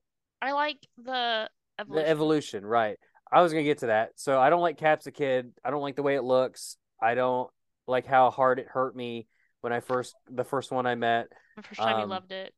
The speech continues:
Speaker 1: I understand.
Speaker 2: but reading the Pokédex entry, I'm like, "Oh, this is gonna have a cool evolution." And sure enough,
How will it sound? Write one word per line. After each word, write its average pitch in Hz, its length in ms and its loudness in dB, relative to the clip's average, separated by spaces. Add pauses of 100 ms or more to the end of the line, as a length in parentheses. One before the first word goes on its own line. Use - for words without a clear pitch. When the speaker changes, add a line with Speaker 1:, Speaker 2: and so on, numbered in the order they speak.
Speaker 1:
I 196 120 -12
understand. 190 520 -20 (180)
Speaker 2:
but 156 420 8
reading 151 540 0
the 135 80 -6
Pokédex 143 640 -2
entry, 131 400 -2
I'm 123 120 -4
like, 120 180 -4
"Oh, 110 120 0
this 131 140 -8
is 135 80 -12
gonna 123 160 -2
have 110 140 -4
a 98 40 -12
cool 107 240 -6
evolution." 87 540 -12 (960)
And 110 560 -2 (680)
sure 156 300 4
enough, 131 360 4